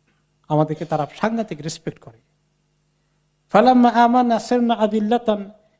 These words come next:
ইসলাম কবুল করার কারণে এখন দেখি তারা আমাদেরকে খুব উল্টাপাল্টা করে, আমাদেরকে নাজেহাল করে কথাবার্তা বলে। ইসলাম কবুল করে কি সম্মান আমাদের কমছে না বাড়ছে? বাড়ছে। তো এখন কেন আমরা মাথা নত করবো? কেন চুপ করে থাকবো? ওরা উল্টাপাল্টা করে অ্যাকশন নেব।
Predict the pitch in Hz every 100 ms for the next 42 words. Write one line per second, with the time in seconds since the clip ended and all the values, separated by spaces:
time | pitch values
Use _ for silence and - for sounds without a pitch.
0 | - 208 - 254 247 247 233 240 233 233
1 | 233 208 208 202 196 233 214 220 208 208
2 | 214 214 208 208 - 214 220 233 214 196
3 | 185 196 180 175 180 170 175 180 196 165
4 | 143 139 127 - 117 110 _ _ _ _
5 | _ _ _ _ 208 208 247 240 226 214
6 | 214 208 214 202 196 196 202 226 208 180
7 | 214 190 143 - - _ _ _ _ _
8 | _ _ _ _ _ _ _ 285 269 -
9 | 170 165 214 233 247 240 240 214 202 180
10 | 185 170 165 160 151 156 208 214 240 233
11 | 226 185 165 151 131 127 _ _ _ _
12 | - 185 214 214 214 202 196 202 202 -
13 | 185 165